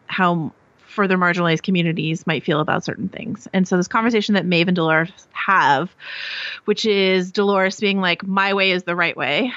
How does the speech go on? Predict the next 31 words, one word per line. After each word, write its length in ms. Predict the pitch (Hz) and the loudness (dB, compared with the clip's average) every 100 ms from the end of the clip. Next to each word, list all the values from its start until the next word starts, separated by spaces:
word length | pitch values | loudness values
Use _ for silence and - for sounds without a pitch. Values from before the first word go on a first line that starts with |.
| - - | -12 -8
as 180 | 175 180 | -8 -4
played 220 | 196 180 | -4 0
by 140 | 170 | 0
white 240 | 170 170 - | 0 -2 -2
actress 320 | 160 - 175 | -4 -2 -4
Evan 160 | 170 165 | -4 -4
Rachel 240 | 170 165 | -6 -6
Wood, 480 | 139 - 214 208 214 185 | -4 -2 0 -2 -2 0
and 560 | 180 175 170 175 - _ _ _ _ _ - - | 2 2 0 -6 -10 _ _ _ _ _ -14 -2
Maeve 240 | 233 202 | 0 2
saying, 420 | - 196 185 185 - | 2 2 2 0 -2
"Well, 100 | 214 | 0
you 80 | 226 | 2
want 140 | 262 | 0
everyone 220 | 247 233 | 2 2
to 60 | 208 | 0
be 40 | |
free. 640 | 208 - 269 214 190 185 185 - - - - | -2 -2 0 2 2 2 -2 -8 -20 -20 -6
Doesn't 140 | 226 | -2
that 140 | 226 214 | 0 2
mean 100 | 202 | 2
that 140 | 202 | 2
everyone 240 | 202 202 190 | 2 2 2
gets 140 | 185 | 0
to 60 | 185 | -4
choose 360 | - 202 185 | 0 0 2
what 140 | 185 170 | 0 0
that 140 | - | 0
means 640 | 185 156 170 202 - - - _ - - - | 0 0 -2 -4 -8 -12 -12 _ -20 -14 -4
for 140 | 196 | -2
themselves?" 800 | 175 180 185 135 202 202 - | -2 -2 -2 0 -4 -8 -16